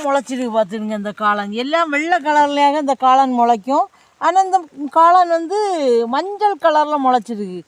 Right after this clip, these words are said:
ரொம்ப அ-, அழகா இருக்கு இல்லையா பார்க்கறது? மூடு தண்டு பார்த்தீங்களா?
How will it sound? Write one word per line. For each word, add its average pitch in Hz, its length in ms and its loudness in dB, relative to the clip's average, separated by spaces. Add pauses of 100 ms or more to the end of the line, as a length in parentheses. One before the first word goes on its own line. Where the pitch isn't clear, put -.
(360)
ரொம்ப 339 260 -2
அ-, 311 280 4
அழகா 330 380 2
இருக்கு 330 260 -4
இல்லையா 339 220 0
பார்க்கறது? 339 480 0
மூடு 320 300 -2
தண்டு 320 300 -2
பார்த்தீங்களா? 349 460 0